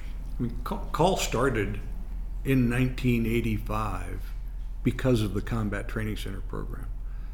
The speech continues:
I mean, the reason why Call, the Army put,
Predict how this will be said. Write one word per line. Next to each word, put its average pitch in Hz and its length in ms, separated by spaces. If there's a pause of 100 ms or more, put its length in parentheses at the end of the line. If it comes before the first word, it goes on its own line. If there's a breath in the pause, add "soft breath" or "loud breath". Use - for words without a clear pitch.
(500 loud breath)
I - 40
mean, 98 100
the 101 60
reason 143 480
why 123 180
Call, 123 360 (320)
the 110 180
Army 120 300
put, 117 300